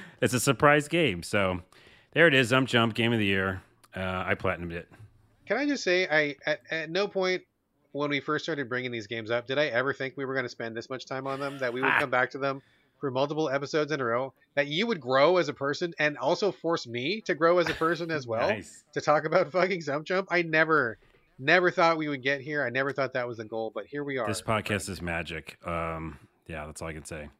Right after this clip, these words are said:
Speaker 2: Friendship is magic. Zump Jump is magic. Okay,
Speaker 1: Zump Jump
Speaker 2: there we
Speaker 1: is
Speaker 2: go.
Speaker 1: magic. Oh, I
Speaker 2: Zump
Speaker 1: want,
Speaker 2: Jump
Speaker 1: there's
Speaker 2: is
Speaker 1: so many
Speaker 2: magic.
Speaker 1: sh-, titles for this podcast.
Speaker 2: I refuse, I refuse to give
Speaker 1: Okay, yeah, yeah,
Speaker 2: <laughs>
Speaker 1: yeah,
Speaker 2: any
Speaker 1: that's
Speaker 2: more
Speaker 1: fine.
Speaker 2: P R. Okay, so that is, that, <laughs>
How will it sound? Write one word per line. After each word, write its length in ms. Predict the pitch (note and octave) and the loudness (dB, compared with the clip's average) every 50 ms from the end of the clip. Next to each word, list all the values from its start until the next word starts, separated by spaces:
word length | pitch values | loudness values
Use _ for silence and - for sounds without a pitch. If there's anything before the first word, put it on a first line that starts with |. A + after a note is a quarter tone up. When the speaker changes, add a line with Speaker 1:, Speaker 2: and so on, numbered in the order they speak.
| _ - - | _ -14 -6
Speaker 2:
Friendship 380 | - C#3 C3+ B2+ - D3 B2 C3+ | -6 -6 -6 -6 -8 -10 -8 -8
is 100 | A#2 A2 | -10 -8
magic. 400 | A#2 A#2 A2+ G#2+ A2 A#2 G2+ G#2+ | -8 -8 -6 -6 -8 -10 -10 -10
Zump 240 | G2+ G#2+ A2+ A2 | -10 -10 -10 -10
Jump 300 | G#2 - G#2+ G2+ G2 _ | -8 -10 -12 -12 -12 _
is 120 | A2 G#2 G2 | -18 -18 -14
magic. 380 | G#2 G2+ G2 F#2+ F#2+ G2 F#2+ _ - | -14 -14 -14 -14 -14 -16 -16 _ -14
Okay, 220 | - B2+ A2 - | -12 -12 -12 -12
Speaker 1:
Zump 220 | G2+ - B2 B2 C3 | -6 -2 0 0 2
Jump 20 | - | 2
Speaker 2:
there 140 | D3 C#3 | 2 2
we 80 | D3 C#3+ | 2 0
Speaker 1:
is 60 | - | 0
Speaker 2:
go. 100 | B2 A2 | 0 -2
Speaker 1:
magic. 400 | G2+ G2 G2+ G2+ F2+ G#2+ G#2 - - | -2 -2 -4 -4 -4 -6 -6 -6 -10
Oh, 60 | - - - - - - | -16 -16 -16 -16 -16 -14
I 40 | - F#2+ | -12 -8
Speaker 2:
Zump 40 | G2+ | -8
Speaker 1:
want, 140 | A2 G#2+ - | -8 -8 -8
Speaker 2:
Jump 20 | |
Speaker 1:
there's 140 | - A2+ G#2 - | -10 -10 -6 -4
Speaker 2:
is 60 | - | -2
Speaker 1:
so 60 | C#3 | 0
many 120 | C3 A2 | 0 0
Speaker 2:
magic. 100 | F#2 - - | 0 -2 -6
Speaker 1:
sh-, 60 | - - | -8 -12
titles 400 | - - - G#2+ G2+ G2+ F2+ E2 - | -12 -6 -4 -4 -2 -2 -4 -6 -8
for 120 | - F2+ | -12 -12
this 120 | D#2+ D#2 - | -12 -8 0
podcast. 40 | - | 2
Speaker 2:
I 40 | D3+ | 2
refuse, 640 | D3+ D#3 - F#3 E3+ E3 F#3 F#3 F#3 - - - - | 2 2 0 0 0 0 2 2 0 0 -4 -6 0
I 60 | D3 | 2
refuse 440 | D#3+ D#3+ E3 D#3 - F3+ F3 F#3 E3 | 4 4 4 0 2 2 2 2 0
to 80 | - D#3+ | -2 0
give 120 | C3+ A#2+ A#2+ - | 4 4 4 6
Speaker 1:
Okay, 240 | - B2 G#2 G#2+ | 6 4 6 6
yeah, 120 | G#2+ G2+ G2 | 6 6 6
yeah, 100 | G2 F#2+ | 4 4
Speaker 2:
<laughs> 40 | F#2 | 2
Speaker 1:
yeah, 60 | F2+ E2+ | 2 0
Speaker 2:
any 140 | E2+ - D3+ | 0 0 0
Speaker 1:
that's 60 | C#3 | 0
Speaker 2:
more 100 | C3+ - | 2 0
Speaker 1:
fine. 80 | D3+ C#3+ | 0 0
Speaker 2:
P 140 | - D3+ D3 | -2 -4 -4
R. 200 | C3+ C#3 C#3+ - _ - - - - - - | -2 -2 -4 -6 _ -16 -18 -16 -16 2 6
Okay, 260 | F#3+ G#3+ G3 E3+ C3+ B2 | 8 10 10 10 8 6
so 140 | - F3 | 2 4
that 220 | D#3+ F#3+ G3+ G#3+ G#3+ | 8 8 8 8 8
is, 360 | G#3+ A3 G#3+ G#3+ G#3 F3+ E3+ D3+ | 8 6 6 4 2 -4 -10 2
that, 200 | D#3 F3 - - - - - - - - | 6 6 6 6 2 -8 -16 -18 -20 -18
<laughs> 20 | _ | _